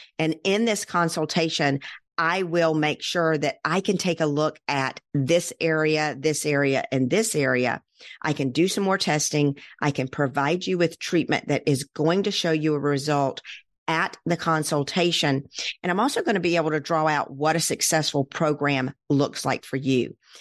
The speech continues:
And the cost of that consultation is a hundred and twenty-five dollars.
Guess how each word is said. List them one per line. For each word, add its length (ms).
And 140
the 40
cost 360
of 60
that 160
consultation 800
is 340
a 60
hundred 380
and 100
twenty-five 520
dollars. 580